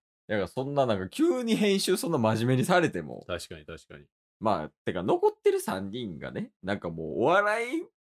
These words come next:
Speaker 1: をしてなかったやん。
Speaker 2: そうですね。
Speaker 1: それがね、
Speaker 2: うん。
Speaker 1: ちょっとこっちとしては辛かったね。
Speaker 2: 確かに。
Speaker 1: やっぱ、やっぱホストとか残してほしいんよ。
Speaker 2: うん。ホストなんで残さんかな？
Speaker 1: <laughs>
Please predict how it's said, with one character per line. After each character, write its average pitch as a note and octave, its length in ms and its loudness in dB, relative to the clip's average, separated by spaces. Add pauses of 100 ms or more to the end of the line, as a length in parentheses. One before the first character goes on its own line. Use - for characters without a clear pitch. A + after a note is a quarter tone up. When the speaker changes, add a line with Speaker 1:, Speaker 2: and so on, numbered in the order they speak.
(120)
Speaker 1:
を F#4 140 0
し - 140 -4
て F#4 120 2
な F4 120 0
か D#4+ 120 -2
っ - 140 -16
た - 80 -10
や A1 140 -14
ん。 - 80 -20
Speaker 2:
そ C#3 260 0
う F#2 40 -4
で E2 80 -8
す - 120 -16
ね。 F#2+ 300 0
Speaker 1:
そ F#3+ 120 0
れ F3 80 0
が D3+ 120 -2
ね、 E3+ 200 -8 (100)
Speaker 2:
う F#2 60 -12
ん。 F2+ 360 -8 (120)
Speaker 1:
ち G2+ 60 -8
ょ - 20 -6
っ - 40 -10
と - 160 -8
こ G2+ 100 -6
っ - 60 -8
ち - 140 -10
と F#2 100 -4
し - 80 -10
て - 60 -10
は C#2 100 -10
辛 D#2 220 -8
か - 80 -14
っ - 100 -18
た - 80 -20
ね。 - 160 -20 (140)
Speaker 2:
確 - 200 -10
か E2+ 120 -14
に。 D2 200 -18
Speaker 1:
や D3 100 -2
っ C3+ 40 2
ぱ、 B2+ 40 2
や C3 80 2
っ - 20 -6
ぱ G2 80 -8
ホ E4 180 -4
ス - 140 -8
ト G#3 120 -6
と F#2 80 -4
か - 80 -6
残 E4+ 280 0
し - 80 -2
て G4 60 0
ほ F#4+ 80 0
し - 120 -4
い - 120 -4
ん - 20 -14
よ。 - 200 -18 (160)
Speaker 2:
う F2 80 -14
ん。 F2+ 380 -10 (280)
ホ G4+ 100 -10
ス - 100 -20 (100)
ト A2+ 140 -6
な G2+ 160 -6
ん C#4+ 140 -10
で E4+ 100 -2
残 G4 240 -6
さ A4 160 -10
ん G4+ 100 -8
か - 160 -6
な？ D2+ 240 -12 (920)
Speaker 1:
<laughs> - 40 -20